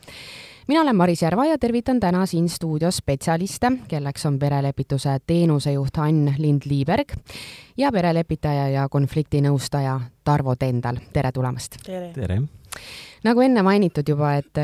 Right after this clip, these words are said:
Speaker 1: keegi ei õpeta meid lahku minema. Me ei tea, kuidas käituda, ja isegi kui teame, siis emotsioon tihtipeale teeb oma töö.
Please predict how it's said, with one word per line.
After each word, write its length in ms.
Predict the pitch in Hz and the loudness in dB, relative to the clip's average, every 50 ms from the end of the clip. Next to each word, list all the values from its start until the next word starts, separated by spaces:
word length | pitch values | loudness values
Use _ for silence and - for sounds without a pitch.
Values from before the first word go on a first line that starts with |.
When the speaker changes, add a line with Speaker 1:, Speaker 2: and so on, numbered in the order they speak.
| 147 - | -2 0
Speaker 1:
keegi 500 | - 196 202 190 180 - 160 151 147 - - | 0 2 2 2 0 0 -2 -2 -2 -2 -4
ei 140 | 156 156 156 175 | -2 0 2 0
õpeta 400 | 190 - - 147 135 _ - 131 | 0 0 -2 -6 -6 _ -8 -8
meid 320 | 131 131 123 123 120 - 139 | -6 -4 -4 -4 -4 -2 -2
lahku 300 | 147 143 - - - 131 | -2 -2 -2 -4 -4 -4
minema. 340 | 131 127 123 120 120 127 131 - - - - | -2 -2 -2 -2 -4 -4 -6 -10 -14 -8 -2
Me 180 | 165 156 151 147 | 0 0 2 2
ei 340 | 143 135 135 135 135 135 135 | 2 2 2 2 0 0 2
tea, 240 | - 180 185 170 143 127 123 - | 4 4 6 6 4 2 0 -2
kuidas 280 | 156 143 143 131 - | -2 -2 -2 -2 -2
käituda, 540 | - 160 156 151 143 _ - 127 127 120 123 120 127 | -2 0 0 0 -2 _ -6 -6 -4 -4 -6 -6 -4
ja 100 | 156 151 143 | -4 -2 -2
isegi 280 | 151 160 185 160 143 139 | 0 0 -2 -2 -2 -2
kui 140 | - 139 127 - | -2 -2 -2 0
teame, 400 | 165 196 214 226 214 175 147 143 | 2 2 4 4 2 2 0 -2
siis 360 | 135 - 143 135 - - - - _ _ - | -2 -4 -6 -6 -6 -10 -16 -18 _ _ -4
emotsioon 680 | 160 160 160 156 - - 226 233 196 156 135 127 127 - | -2 0 0 -2 2 2 4 4 4 4 2 -2 -6 -6
tihtipeale 680 | - 170 160 - - 139 135 143 139 135 131 127 127 131 127 | -6 -6 -6 -6 -8 -8 -6 -6 -6 -4 -6 -6 -6 -6 -4
teeb 220 | - 147 139 - | -4 -4 -2 -2
oma 240 | 147 147 143 131 131 | -2 -2 0 -2 -2
töö. 260 | - 139 131 123 131 | -4 -4 -4 -4 -6